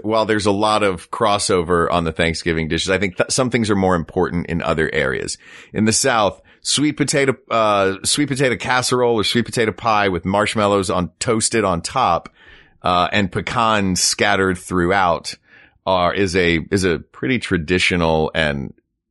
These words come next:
highly regarded Thanksgiving dish. Is,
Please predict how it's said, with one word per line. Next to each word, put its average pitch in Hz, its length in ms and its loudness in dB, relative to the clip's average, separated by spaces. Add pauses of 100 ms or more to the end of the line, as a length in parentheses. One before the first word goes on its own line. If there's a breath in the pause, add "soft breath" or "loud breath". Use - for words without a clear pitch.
highly 135 380 0
regarded 90 720 0
Thanksgiving 76 640 -2
dish. - 400 -4
Is, 85 400 -2